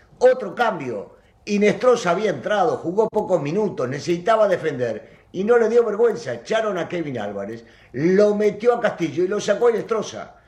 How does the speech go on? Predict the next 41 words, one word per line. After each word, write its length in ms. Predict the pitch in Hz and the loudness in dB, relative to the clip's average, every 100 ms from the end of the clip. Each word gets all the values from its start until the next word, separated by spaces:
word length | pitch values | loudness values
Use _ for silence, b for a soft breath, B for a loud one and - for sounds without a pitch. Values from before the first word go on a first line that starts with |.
| b | b
Bueno, 320 | - 151 104 104 | 2 2 2 -4
fuera 300 | 208 185 180 | -2 0 2
de 100 | 151 | 0
lo 100 | 135 | -4
que 120 | 139 | -6
los 160 | 127 | -8
chicos 400 | 151 165 151 - - | -6 -4 -4 -6 -4
hacen 300 | 156 139 127 | -4 -2 -6
en 60 | 123 | -6
la 120 | 123 | -6
cancha 300 | 156 170 165 | -4 -4 -4
y 60 | 165 | -6
que 100 | 143 | -4
en 140 | 127 | -4
realidad 640 | 127 127 131 175 165 143 - B B B | -2 -2 -2 0 -2 -4 -8 B B B
supieron 560 | - 139 - 196 196 156 | -4 -4 0 0 0 0
bancarse 460 | 131 113 185 165 | -2 -2 -4 -4
un 100 | 147 | -6
segundo 340 | 123 165 160 - | -4 -4 -4 -2
tiempo 280 | 180 180 | -2 0
en 60 | 131 | -2
donde 280 | 131 127 123 | -2 -4 -4
Tigre 340 | 208 214 208 | -4 0 0
fue 280 | - 170 214 | 2 2 2
el 200 | 196 185 | 0 -4
verdadero 520 | 139 139 139 185 180 | -4 0 0 0 -2
Tigre 300 | 165 180 175 | -2 -2 -2
que 120 | 131 | -6
pensamos 720 | 104 123 113 175 147 117 120 - B B | -6 -6 -4 0 0 -2 -8 -12 B B
que 120 | - | 0
debería 360 | 127 131 147 151 | 0 0 0 -2
jugar 200 | 143 131 | 0 -4
siempre. 460 | 113 92 73 64 - B - | -4 -8 -8 -14 -16 B 2
Pero 160 | 185 160 | 4 4
fueron 240 | 180 151 | 4 4
veinte 280 | 151 135 131 | 2 0 -2
o 40 | |
veinticinco 520 | 123 120 120 127 117 | -2 -4 -6 -6 -4
minutos 340 | 113 110 101 87 | -4 -6 -8 -10
nada 200 | 87 71 | -8 -10
más. 280 | - - | -12 -20